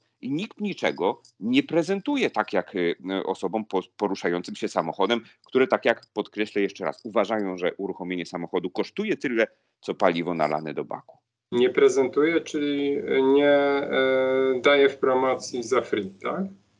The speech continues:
Speaker 1: Tak, bo gdybyśmy mieli kolej, która nie musi, y, y, utrzymywać swojej infrastruktury, która nie musi zapła-, zapra-, zapłacić za swoje systemy bezpieczeństwa, to ta kolej by wychodziła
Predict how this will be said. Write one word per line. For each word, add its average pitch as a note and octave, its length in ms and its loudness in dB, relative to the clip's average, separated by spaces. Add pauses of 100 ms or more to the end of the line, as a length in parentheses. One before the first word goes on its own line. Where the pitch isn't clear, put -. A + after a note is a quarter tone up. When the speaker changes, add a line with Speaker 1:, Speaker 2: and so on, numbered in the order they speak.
(240)
Speaker 1:
Tak, A3 220 6
bo - 100 6
gdybyśmy D#3+ 380 4
mieli E3+ 380 0
kolej, G3 380 2
która C3 220 -4
nie C3+ 140 2
musi, F3+ 260 -4
y, D3 40 -10
y, G#2+ 600 -4
utrzymywać A#2 500 -8
swojej A2 240 -4
infrastruktury, G2+ 640 -6 (300)
która C3 200 0
nie B2+ 140 0
musi F3+ 280 0
zapła-, A#2 500 -2
zapra-, G#2+ 440 -4
zapłacić G2 520 -4
za G2+ 100 -6
swoje G#2 240 -6
systemy G#2 400 -8
bezpieczeństwa, G2 680 -2 (360)
to G3 100 0
ta F#3+ 100 4
kolej F3 360 0
by C#3 120 -10
wychodziła C3 640 -4